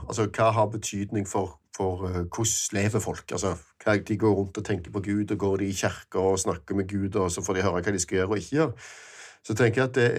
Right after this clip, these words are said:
er, det er også den måten vi ser for oss kristendommen i middelalderen, den er egentlig, tror jeg, ganske ubrukelig.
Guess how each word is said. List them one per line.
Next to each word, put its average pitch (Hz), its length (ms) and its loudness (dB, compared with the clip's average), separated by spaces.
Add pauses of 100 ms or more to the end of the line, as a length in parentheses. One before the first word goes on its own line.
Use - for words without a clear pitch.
er, 127 140 4 (840)
det 113 300 0 (220)
er - 20 0
også 127 560 -2
den 127 140 4
måten 120 340 0
vi 120 140 2 (100)
ser 95 420 0
for 139 300 -2
oss 92 160 -2 (640)
kristendommen 120 720 -2 (260)
i 107 80 0
middelalderen, 120 560 -2 (920)
den 123 320 2 (120)
er 104 220 2 (100)
egentlig, 110 360 -2 (280)
tror 98 240 -4
jeg, 98 120 0
ganske 95 320 -6
ubrukelig. 101 420 -8